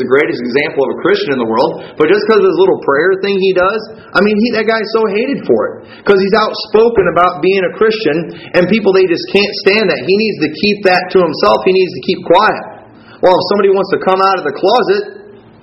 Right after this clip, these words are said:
then, "Oh, that guy's a big hero. Let's all clap for him. He's, he's a hero. He's wonderful." But if a Christian, you know, it's like they want Christians to go into the closet. "Oh, you can have your religion. That's fine.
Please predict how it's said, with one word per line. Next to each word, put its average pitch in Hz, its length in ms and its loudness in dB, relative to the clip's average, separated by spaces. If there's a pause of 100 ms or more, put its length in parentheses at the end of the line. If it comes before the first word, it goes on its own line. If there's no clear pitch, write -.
(340)
then, 202 240 4
"Oh, 220 240 2
that 233 160 -4
guy's 185 160 -2
a 170 80 -10
big 190 240 0
hero. 220 240 2
Let's 190 240 -2
all 202 240 -4
clap 214 240 -2
for 120 160 -4
him. 156 160 -2
He's, 202 240 0
he's 220 240 0
a 151 80 0
hero. 185 400 0
He's 196 240 -4
wonderful." 202 400 0 (400)
But 180 80 4
if 180 80 2
a 170 140 2 (100)
Christian, 160 380 2 (340)
you 156 80 4
know, 165 80 4
it's - 80 -4
like 180 160 2
they 190 80 4
want 196 240 0
Christians 185 400 0
to 151 80 0
go 180 80 6
into 208 320 0
the 160 80 2
closet. - 640 -2
"Oh, - 80 2
you 277 80 0
can 349 160 4
have 214 80 0
your 147 240 0
religion. 139 240 2
That's 254 240 -2
fine. 175 640 -2